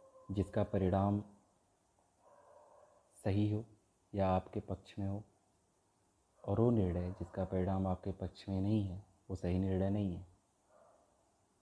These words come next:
तो फिर जब परिणाम ही निर्धारित करेगा आपके निर्णय को सही हुआ, सही है या गलत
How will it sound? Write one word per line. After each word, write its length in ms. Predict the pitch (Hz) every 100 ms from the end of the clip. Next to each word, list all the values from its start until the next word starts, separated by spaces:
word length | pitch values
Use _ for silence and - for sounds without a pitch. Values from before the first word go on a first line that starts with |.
| _ _ _ _
तो 100 | 113
फिर 340 | 107 131 135 -
जब 380 | 127 101 113 -
परिणाम 480 | 104 98 98 101 101
ही 100 | 123
निर्धारित 560 | 127 107 101 98 92 -
करेगा 400 | 92 90 95 92
आपके 320 | 90 - 95
निर्णय 340 | 92 90 92
को 140 | 90 95
सही 400 | - 87 90 95
हुआ, 200 | 98 101
सही 520 | - - - 92 98
है 300 | 104 107 120
या 140 | 95
गलत 360 | 87 87 98 -